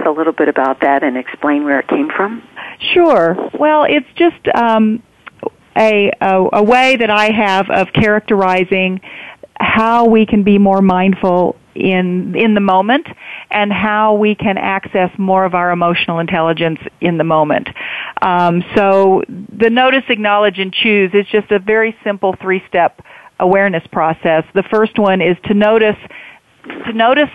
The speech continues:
Speaker 2: what you're paying attention to, <laughs> to notice what your thoughts are, to notice what emotions you're having. I know that sounds very, very basic,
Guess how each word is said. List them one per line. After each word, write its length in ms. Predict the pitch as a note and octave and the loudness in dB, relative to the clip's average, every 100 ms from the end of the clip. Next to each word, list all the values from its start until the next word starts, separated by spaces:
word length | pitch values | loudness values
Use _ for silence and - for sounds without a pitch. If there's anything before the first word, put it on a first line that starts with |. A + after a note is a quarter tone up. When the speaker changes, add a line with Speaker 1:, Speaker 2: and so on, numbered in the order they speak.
| - | -6
Speaker 2:
what 180 | - C#4 | -2 0
you're 360 | B3 C4 C4 - _ _ _ - | 2 2 2 -2 _ _ _ -4
paying 200 | B3 B3+ | -2 -2
attention 400 | B3 B3+ B3 A#3 | 0 -2 0 -2
to, 260 | E3+ - E3 - - B3+ - | -2 -2 -4 -2 0 -2 -8
<laughs> 120 | - | -8
to 80 | - | -2
notice 440 | A#3 A#3 A#3+ B3+ B3+ - | 2 4 4 2 0 -2
what 140 | A#3 | -2
your 120 | A3+ | -2
thoughts 300 | A3 A3 A#3 - | 0 0 0 0
are, 180 | D#3+ D#3 | 0 0
to 140 | G#3+ | -2
notice 380 | G#3 G#3 A3 G#3+ | 0 2 2 0
what 160 | - G#3 | 0 -2
emotions 540 | G3+ G3 G3+ G#3 G3 | 0 0 0 -2 -2
you're 100 | F#3 | -2
having. 480 | F3+ F#3 F3 E3 - - - - - - - | 0 0 -2 -4 -8 -16 -20 -20 -18 -14 -4
I 120 | G3+ | 0
know 160 | G#3 | 2
that 180 | G#3 G#3 - | 2 0 0
sounds 260 | G#3 G#3 F#3+ | 0 0 -2
very, 260 | G#3 G#3+ G3+ | 0 0 0
very 240 | G3 G3 | 0 -2
basic, 560 | E3 F#3 G3+ B3+ C4 | 0 -2 -2 -4 -6